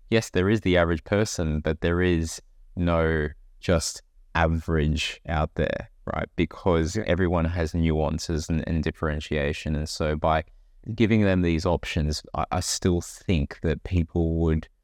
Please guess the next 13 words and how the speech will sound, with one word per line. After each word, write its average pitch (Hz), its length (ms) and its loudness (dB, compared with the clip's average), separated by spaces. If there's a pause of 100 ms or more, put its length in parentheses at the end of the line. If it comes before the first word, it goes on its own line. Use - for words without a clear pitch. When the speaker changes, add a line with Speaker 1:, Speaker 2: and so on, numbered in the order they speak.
(240)
Speaker 1:
much 92 280 0
more 90 140 0
associate 78 680 -4
with 80 240 0 (100)
the 73 280 0 (340)
less 98 280 2
coercion 82 760 0
and 80 160 -2
more, 78 440 0 (160)
um, 80 260 0
incentives 85 640 -2
to 85 160 -4
coordinate, 73 680 -4